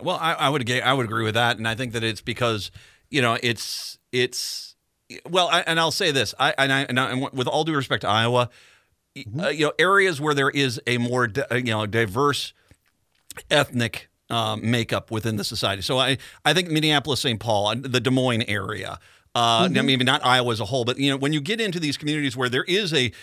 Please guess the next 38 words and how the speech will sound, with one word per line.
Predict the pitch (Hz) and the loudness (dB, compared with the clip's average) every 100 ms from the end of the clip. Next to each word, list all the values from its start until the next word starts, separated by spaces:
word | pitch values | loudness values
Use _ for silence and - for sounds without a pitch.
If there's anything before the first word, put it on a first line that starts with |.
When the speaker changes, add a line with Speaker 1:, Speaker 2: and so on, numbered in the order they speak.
| - | -6
Speaker 1:
a | - 254 | -4 2
fairly | 240 226 190 147 | 4 4 2 0
diverse | 104 156 156 127 185 - - | 2 4 4 2 2 2 2
ethnic | 160 156 139 127 | 0 0 -2 0
makeup, | 143 143 - | 0 0 0
I | 143 | 0
think | 170 160 | 2 -2
that | 156 139 | -2 -2
the, | 131 - - - | -4 -6 -16 -8
you | 127 185 214 | -2 -2 -2
can't | - 214 185 | -4 -4 -4
get | 131 220 - | 0 0 2
a | 151 | 0
better | 120 131 117 110 | 2 2 2 -2
gauge | 120 107 98 87 - - | -2 -4 -6 -14 -18 -4
than | 123 131 | 0 2
Midwestern | 127 113 120 107 113 107 | 2 0 -2 -2 -4 -4
cities, | 101 - - | -6 -8 -8
because | 135 151 131 139 | -4 0 0 2
I | 127 | 0
think | 165 147 | 0 -2
it's | 135 - | -4 -4
because | 131 185 220 | -2 -2 -2
of | 131 | -2
that. | 110 | -2
It's, | 113 135 | -2 -4
it, | 131 135 | -2 -2
it's, | 127 - | -4 -4
it's, | 131 | -6
it's | 147 - - | -6 -8 -2
absolute, | 131 143 - 151 - | 0 0 -4 -8 -6
it's | 120 | -6
kind | - 147 | -4 -4
of | 131 | -2
an, | |
almost | 127 139 - | -4 -6 -6
an | 127 | -6
absolute. | 123 139 117 - | -6 -10 -12 -12